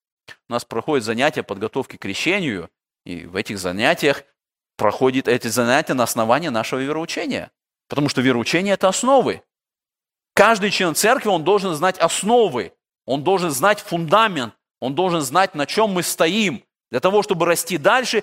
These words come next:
если не знаешь этого, если у тебя нету этих оснований, ты не можешь пойти дальше. Ты должен проверить себя.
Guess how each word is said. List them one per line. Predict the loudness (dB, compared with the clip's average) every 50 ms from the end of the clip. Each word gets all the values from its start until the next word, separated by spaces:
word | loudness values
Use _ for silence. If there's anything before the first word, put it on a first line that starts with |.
| -4 -8 -16
если | -14 -6 0 0 0 0 0 -2 -2
не | -2 -2 -2
знаешь | 0 2 2 2 2 0 0 0
этого, | 2 0 2 0 -2 -4
если | -2 -2 -2 -2 -2 -2
у | -6 -6
тебя | -6 -2 -2 -2 0
нету | 0 -2 -2 0 -2
этих | -2 -2 -2 0
оснований, | 0 -2 0 0 0 2 4 2 2 2 0 -4 -6 -8 -12 -20 _ _
ты | -4 -2
не | -2 -2 -4
можешь | 0 2 2 2 2 0 -4 -4
пойти | -2 -2 -2 -2 -2 -6 0
дальше. | 2 2 2 2 -2 -6 -8 -10 -10 -12 _ _ _ _ _ _
Ты | _ -6
должен | -2 0 -2 0 0 -4
проверить | -4 -2 0 0 0 2 2 0 2 0 0 -2
себя. | -2 -2 0 2 2 2 2 2 -2